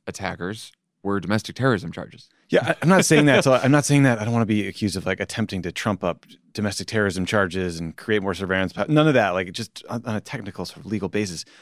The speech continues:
Speaker 2: Um, one, he'd said it many times. Two, what, what I find funniest about this is Ted Cruz thinks that his political future required eating shit,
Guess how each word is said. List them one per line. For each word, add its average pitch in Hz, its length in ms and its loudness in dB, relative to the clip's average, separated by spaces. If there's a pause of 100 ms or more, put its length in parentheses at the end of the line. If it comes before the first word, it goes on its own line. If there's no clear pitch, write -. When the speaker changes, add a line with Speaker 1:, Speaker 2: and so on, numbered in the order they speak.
(240)
Speaker 2:
Um, 120 240 2 (840)
one, 117 460 4
he'd 107 240 -8
said 113 120 2
it 110 40 2
many 98 200 2
times. 87 480 0 (320)
Two, 147 280 6
what, 120 300 2
what 135 140 4
I 135 80 4
find 190 320 2
funniest 110 380 2
about 85 320 0
this 82 300 -4
is 82 220 -8
Ted 123 320 -2
Cruz 104 420 0
thinks 87 600 -4 (560)
that 90 440 2 (240)
his 107 260 0
political 92 420 -4
future 87 440 -6
required 80 760 -2
eating 90 260 -4
shit, 82 420 -2